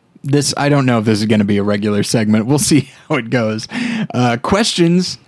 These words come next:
your questions tweeted to me. We have one this week, uh, and it comes from Miguel Ian Rea, and his h-, Twitter handle is at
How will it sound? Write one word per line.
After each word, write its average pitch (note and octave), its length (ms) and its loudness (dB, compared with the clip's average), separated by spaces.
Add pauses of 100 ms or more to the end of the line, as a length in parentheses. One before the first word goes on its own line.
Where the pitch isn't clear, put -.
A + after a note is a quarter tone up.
(120)
your D#3+ 200 2
questions D#3 600 0
tweeted D#3+ 560 2 (420)
to E3 100 0
me. D3+ 420 4 (220)
We B2+ 160 4
have C3 280 2
one C3 460 2 (640)
this C3+ 420 0
week, B2 400 2 (440)
uh, A#2 500 2 (460)
and A#2+ 100 2
it B2 100 0
comes B2+ 280 2
from A#2 420 2 (300)
Miguel C#3 640 2 (140)
Ian C#3+ 480 4 (140)
Rea, B2 560 2 (340)
and G#2+ 460 -2
his A2 240 0
h-, - 180 -6
Twitter B2+ 260 4
handle A2+ 380 2
is A#2 340 4 (160)
at D3 400 -4